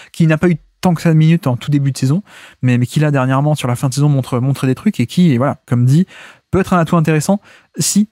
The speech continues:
si, en effet, et ce sera peut-être ça, si le shoot d'élite se confirme. Parce que on connaît, on a, on a connu, hein, des prospects qui étaient des shooters d'élite, ça s'est jamais transposé en N B A,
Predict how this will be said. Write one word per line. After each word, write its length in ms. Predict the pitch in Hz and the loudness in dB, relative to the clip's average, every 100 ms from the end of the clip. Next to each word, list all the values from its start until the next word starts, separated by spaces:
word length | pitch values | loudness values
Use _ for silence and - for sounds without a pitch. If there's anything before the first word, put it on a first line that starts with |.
| _ | _
si, 300 | - - 151 - - | -14 -2 -2 -2 -4
en 140 | 123 | -2
effet, 240 | 117 147 | 0 -2
et 60 | 127 | -2
ce 120 | - | -6
sera 240 | 117 - 120 | -8 -6 -6
peut-être 200 | 123 - | -6 -4
ça, 180 | 143 - - - - _ | -6 -6 -20 -20 -20 _
si 200 | - - | -6 0
le 80 | 180 | 0
shoot 160 | 170 196 | 2 2
d'élite 240 | 180 180 | 0 0
se 80 | 156 | -2
confirme. 340 | 147 131 120 - _ _ | -2 -2 -4 -6 _ _
Parce 180 | - 117 | -8 -6
que 260 | - 143 143 | 0 2 2
on 200 | 113 165 123 | 0 -4 -4
connaît, 360 | 135 143 131 | 0 0 0
on 160 | 113 117 | 0 0
a, 40 | |
on 160 | 113 113 | 0 0
a 80 | 120 | 0
connu, 240 | 147 143 | 0 0
hein, 80 | 113 | 0
des 80 | 117 | -2
prospects 360 | - 127 151 | -4 -4 -4
qui 80 | 143 | -4
étaient 120 | 131 | -4
des 40 | 123 | -4
shooters 220 | - 139 | -2 -2
d'élite, 320 | 139 147 - - - _ | 0 -2 -6 -20 -20 _
ça 120 | - | -10
s'est 140 | - 120 | -4 -2
jamais 240 | 127 135 | 0 0
transposé 380 | - 131 139 135 | -2 -4 0 0
en 80 | 127 | 0
N 120 | 123 | 0
B 200 | 127 | 0
A, 40 | 156 | 0